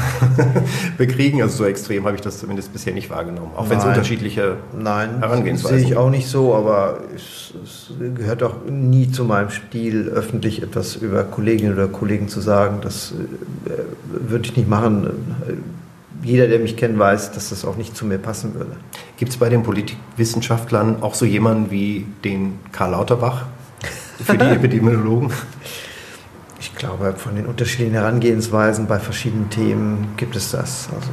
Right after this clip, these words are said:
Speaker 2: das wird ja von den als Experten dann medial, wenn der Afghanistan-Konflikt, äh,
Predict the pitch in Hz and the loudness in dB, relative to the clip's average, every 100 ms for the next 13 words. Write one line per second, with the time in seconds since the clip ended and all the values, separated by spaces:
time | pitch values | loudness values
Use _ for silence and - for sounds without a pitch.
0 | 127 - - - - 101 113 104 104 104 | -6 -8 -10 -8 -6 -6 -4 -2 -2 -2
1 | 107 - 117 - - 117 113 107 120 113 | -2 -2 -4 -6 0 0 2 0 2 2
2 | 110 110 - 117 113 113 113 110 104 110 | 2 -2 -2 -2 -2 -2 0 2 2 2
3 | 107 107 110 117 117 110 107 - 113 110 | 2 0 0 0 0 0 0 0 2 2
4 | 113 113 120 123 104 120 - - 117 | 0 -2 -2 -2 -2 -4 -4 -2 0